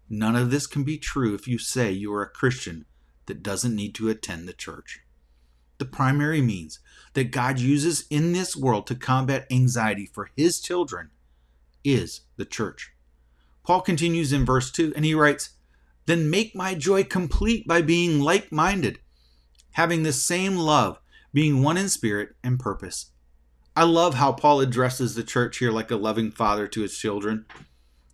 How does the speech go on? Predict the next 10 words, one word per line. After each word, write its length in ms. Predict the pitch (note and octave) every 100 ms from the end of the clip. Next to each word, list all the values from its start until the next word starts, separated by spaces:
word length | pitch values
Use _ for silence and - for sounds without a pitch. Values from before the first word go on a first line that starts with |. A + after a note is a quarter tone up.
| - -
"You're 140 | A3
such 280 | A3+ A3+ G#3+
a 80 | A3
joy 400 | C3 F#3+ G#3+ A3+
to 140 | - F#3
me. 400 | E3+ A#2 F2 _ _ _ _ _
Now, 380 | C3 C#3+ A#2+ G#2+ _ _ -
complete 680 | - C3 B2+ - D3 D3 A2
that 240 | A#2 A#2+
joy." 420 | A#2 G#2+ F#2 F#2